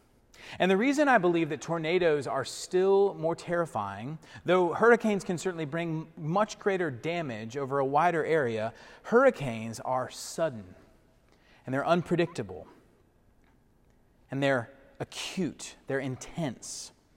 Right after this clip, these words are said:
I'll never forget, um, about just before I moved to Charleston, about twelve years ago, visiting the town of Joplin, Missouri, where a friend of mine was a pastor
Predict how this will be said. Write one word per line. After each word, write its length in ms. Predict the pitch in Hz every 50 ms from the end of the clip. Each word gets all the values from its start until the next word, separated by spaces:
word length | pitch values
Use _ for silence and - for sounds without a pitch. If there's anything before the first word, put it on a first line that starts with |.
| _ _ _ _ _ _ _ _ _ _ _ _ _ _ _ _ _ _ _ _ _ _ _ _ _ _ _ _ _ _ _ _ _ _ _ _ _ _ _ _ - - - - -
I'll 120 | 135 143
never 180 | 156 165 165 170
forget, 640 | - - 165 147 143 151 147 139 - - - - -
um, 360 | 127 117 113 113 110 110 110 117
about 500 | 113 123 127 127 127 127 123 - - - - - - _ _ _ _ _
just 180 | - 165 156 -
before 200 | 190 139 165 165
I 60 | 151
moved 140 | 151 151 127
to 80 | 127
Charleston, 400 | 117 - 139 135 131 120 - 110
about 160 | 107 107 107 -
twelve 240 | - 139 139 131
years 160 | 127 131 117 120
ago, 260 | 101 107 104 101 95 - - - - - - -
visiting 400 | 131 160 160 170 160 165 156 147
the 60 | 131
town 300 | - - 147 143 135 127
of 80 | 120
Joplin, 500 | 110 104 131 127 127 123 - - 120 120
Missouri, 500 | 117 113 101 95 110 107 104 101 101 101
where 180 | 101 104 110 107
a 40 | 104
friend 220 | - - 147 151
of 60 | 143
mine 220 | 139 135 131 131 123
was 140 | 117 101 104
a 40 |
pastor 600 | - - - 143 147 - - - - 143 131 127